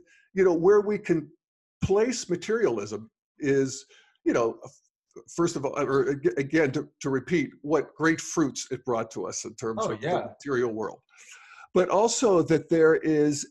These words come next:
Speaker 1: a, um, that, that it's basically the collective, uh, experience of losing our religion that probably humanity had to go through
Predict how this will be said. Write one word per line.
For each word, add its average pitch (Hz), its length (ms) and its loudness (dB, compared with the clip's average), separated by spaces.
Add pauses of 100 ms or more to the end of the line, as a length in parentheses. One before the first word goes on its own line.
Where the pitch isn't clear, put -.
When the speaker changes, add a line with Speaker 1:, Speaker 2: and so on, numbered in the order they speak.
Speaker 1:
a, 139 400 4 (100)
um, 127 600 0 (1000)
that, 156 240 2 (240)
that 170 220 4 (180)
it's - 440 -2 (540)
basically 247 560 0
the 175 220 -4
collective, 175 1120 2 (600)
uh, 151 140 0
experience 160 640 -2
of 139 200 -6
losing 143 380 -2
our 123 100 0
religion 113 460 -6 (760)
that 139 280 -2
probably 156 500 0
humanity 135 600 -2
had 127 240 -6
to 123 60 -6
go 123 180 -4
through 113 440 -10